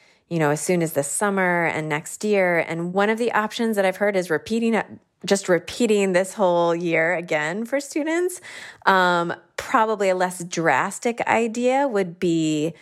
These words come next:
for teachers to loop with their kids so that, um, kids have the same teacher next year. Um, I mean, there's a host of logistical concerns with all of this, obviously, um, not least high school <laughs> seniors who are already, you know,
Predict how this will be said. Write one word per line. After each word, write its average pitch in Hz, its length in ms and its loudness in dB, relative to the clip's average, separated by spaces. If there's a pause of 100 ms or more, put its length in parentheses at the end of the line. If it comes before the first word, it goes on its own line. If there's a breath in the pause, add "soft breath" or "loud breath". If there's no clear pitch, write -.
(300 loud breath)
for 175 420 2
teachers 180 480 -2
to - 160 -2
loop 175 380 0
with 202 160 -2
their 170 140 0
kids 208 480 0
so 196 220 0
that, 165 320 0
um, 165 260 2
kids 180 260 -2
have 170 140 2
the 170 80 -2
same 165 280 -2
teacher 214 440 -2
next 294 340 -6
year. 339 320 2 (380 loud breath)
Um, 175 500 4
I 196 60 2
mean, 196 100 4
there's 196 160 2
a 180 120 2
host 220 340 -2
of 175 80 -2
logistical 165 600 0
concerns 190 460 -2
with 165 120 0
all 156 260 2
of 208 140 -4
this, 285 360 0
obviously, 269 840 0
um, 175 380 0 (280 loud breath)
not 202 200 2
least 180 300 0
high 156 200 0
school - 220 -2
<laughs> - 240 -8
seniors 202 600 0
who 185 160 2
are 160 160 4
already, 175 480 -2
you 185 100 -6
know, 160 180 0